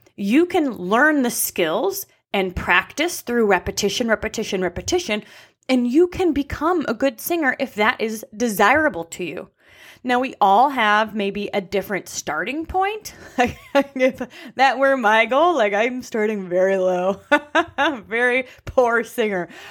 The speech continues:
And so we may have all different starting points, but if I really wanted to become a good singer, I could take classes, I could practice,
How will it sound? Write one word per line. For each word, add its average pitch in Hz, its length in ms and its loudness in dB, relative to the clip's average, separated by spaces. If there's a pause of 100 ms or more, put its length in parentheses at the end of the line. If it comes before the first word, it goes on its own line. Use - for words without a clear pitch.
(360)
And 262 220 -2
so 302 120 0
we 302 100 0
may 339 180 2
have 330 140 4
all 269 160 4
different 240 300 -6
starting 220 640 -2
points, 381 480 -6
but - 440 2 (220)
if 320 160 0
I 320 80 6
really 320 500 2
wanted 240 540 2
to - 140 -4
become 208 340 -6
a 208 60 -2
good 208 180 -6
singer, 247 380 -2
I 254 180 2
could 254 380 -2
take - 200 -4
classes, 247 520 0
I 170 100 -2
could - 240 -12
practice, 220 540 0